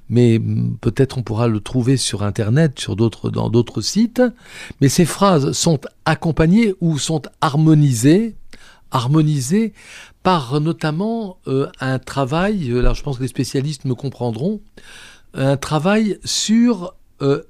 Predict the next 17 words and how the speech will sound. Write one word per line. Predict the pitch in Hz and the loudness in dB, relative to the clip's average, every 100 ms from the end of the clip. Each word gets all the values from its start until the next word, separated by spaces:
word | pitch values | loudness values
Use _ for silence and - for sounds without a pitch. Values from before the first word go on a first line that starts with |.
| - | -6
la | 127 139 - | -2 -2 -4
désinence | 98 110 214 156 185 185 220 247 127 | -2 4 4 6 4 4 4 0 -4
du | 110 147 | -6 -2
son | - 196 220 | 0 0 0
lui-même. | 165 131 175 160 123 95 95 _ _ _ _ _ _ - - - - | 0 4 6 6 4 -2 -12 _ _ _ _ _ _ -20 -20 -20 -4
C'est-à-dire | 143 143 160 196 - | -2 2 2 0 0
que | - 165 160 170 - | 2 4 6 2 0
le | 131 180 | 2 2
piano | 185 175 165 202 233 214 - - | 2 0 2 2 0 -6 -12 -14
dans | 123 143 | -4 0
l'orchestre | 156 - - 175 185 - | 0 -2 -4 -4 -4 -8
du | 117 | -10
Petit | 120 127 127 | -8 -8 -10
Prince | - 170 196 - - - | -8 -8 -8 -12 -14 -6
est | 135 - | -6 -2
très | 196 160 | -2 0
important. | 143 120 - - 160 220 | -4 -6 -10 -8 -6 -8